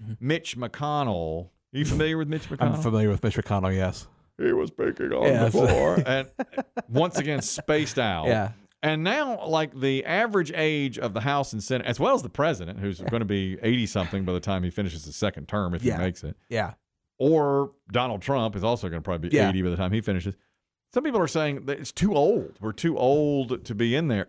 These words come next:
Speaker 2: Do you think there should be an age limit? Now, there's a,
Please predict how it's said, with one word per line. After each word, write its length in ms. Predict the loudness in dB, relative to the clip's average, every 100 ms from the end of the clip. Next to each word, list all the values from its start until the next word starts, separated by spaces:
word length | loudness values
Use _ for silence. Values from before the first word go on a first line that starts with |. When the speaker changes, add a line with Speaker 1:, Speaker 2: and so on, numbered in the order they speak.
| -4
Speaker 2:
Do 200 | 0 2
you 200 | 2 0
think 500 | -2 0 0 0 -4 -8 -6
there 120 | -2
should 200 | -2 -2
be 140 | 0 0
an 100 | 2
age 300 | 0 0 0
limit? 360 | 0 2 0 0
Now, 140 | 0
there's 240 | 0 0
a, 200 | 0 0